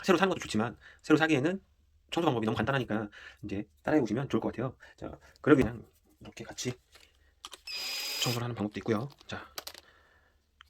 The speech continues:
이렇게 풀고, 풀어준 아이는 이렇게 통안에다가 보관을 하고요.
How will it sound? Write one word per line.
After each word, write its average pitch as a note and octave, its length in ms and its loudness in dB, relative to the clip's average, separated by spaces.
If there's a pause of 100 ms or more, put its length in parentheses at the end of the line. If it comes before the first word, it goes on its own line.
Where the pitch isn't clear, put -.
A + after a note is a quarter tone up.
(400)
이렇게 - 1000 -2 (640)
풀고, B2+ 260 -4
풀어준 D#3+ 320 0
아이는 G2+ 320 -4 (720)
이렇게 - 1120 2
통안에다가 B2 480 -2
보관을 G#2+ 500 -4
하고요. D3 260 -4